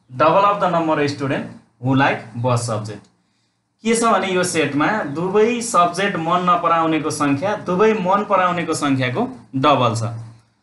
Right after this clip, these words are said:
अब यो मन पराउने, मन नपराउने सङ्ख्या सेटमा के हुन्छ भने एउटा जस्तै मन पराउने set union भयो भने मन नपराउने set चाहिँ complement भयो। हामीले ठ्याक्कै opposite हेर्न पर्यो। भनेपछि,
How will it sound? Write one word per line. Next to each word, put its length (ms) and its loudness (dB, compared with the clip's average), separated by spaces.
अब 100 -2
यो 180 2
मन 380 0
पराउने, 320 2
मन 260 0
नपराउने 480 2
सङ्ख्या 380 -2
सेटमा 400 2
के 120 0
हुन्छ 200 2
भने 200 2
एउटा 520 2
जस्तै 180 -2
मन 280 2
पराउने 360 2
set 280 -4
union 420 0
भयो 160 4
भने 100 0
मन 280 2
नपराउने 360 2
set 200 -4
चाहिँ 200 -4
complement 540 0
भयो। 100 -6
हामीले 260 2
ठ्याक्कै 300 0
opposite 380 0
हेर्न 280 0
पर्यो। 200 0
भनेपछि, 1080 -6